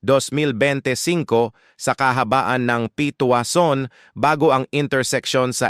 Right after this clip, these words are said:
edsa westbound. Agad na rumesponde ang mga tauhan ng Bureau of Fire Protection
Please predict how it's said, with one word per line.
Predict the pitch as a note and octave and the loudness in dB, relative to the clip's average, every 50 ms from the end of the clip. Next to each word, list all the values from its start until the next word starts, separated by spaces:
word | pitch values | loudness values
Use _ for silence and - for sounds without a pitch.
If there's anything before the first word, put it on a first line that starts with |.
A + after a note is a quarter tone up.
| - | 0
edsa | - C3+ C#3 C3 A2 - - B2+ | 0 0 0 0 -2 -4 -2 -2
westbound. | A#2 A2 G#2 A2+ A2 - - - F#2 G2 G2+ F2+ D#2 C#2 C2 B1 - - _ _ _ _ _ _ | 0 2 0 0 0 -2 -4 -6 -4 -2 -2 -2 -2 -6 -10 -14 -16 -20 _ _ _ _ _ _
Agad | B2+ C3 C3 E3+ F3+ F#3 D#3 | -2 0 2 2 2 2 0
na | D#3 D#3+ D3+ | 0 -2 0
rumesponde | D3 D3+ D3 C#3+ C3 - - - D#3+ E3 E3 D#3 C3 A2+ A2+ B2 - - | 0 0 0 0 -2 -4 -4 -2 0 0 0 2 2 2 2 2 0 -2
ang | A#2 B2 A#2 | -2 -2 0
mga | A#2+ A#2+ A#2+ A#2 - A#2+ | 0 -2 -2 -2 -2 -2
tauhan | A#2 - E3 E3+ D3+ C3+ C3+ C3 B2+ A#2+ | 0 2 2 2 2 2 0 0 0 0
ng | A2+ A2 F#2 | 0 0 0
Bureau | G#2+ C#3+ D3+ D3 C#3+ C#3+ | 0 0 2 2 2 2
of | B2+ - A#2 - | 2 0 -2 -2
Fire | - C3+ C3 B2+ B2+ B2 B2 - | 0 0 0 2 2 0 0 0
Protection | B2 A2+ - D#3+ C3+ - - - D#2+ C2 | -4 -2 -2 -2 -4 -2 -4 -6 -6 -8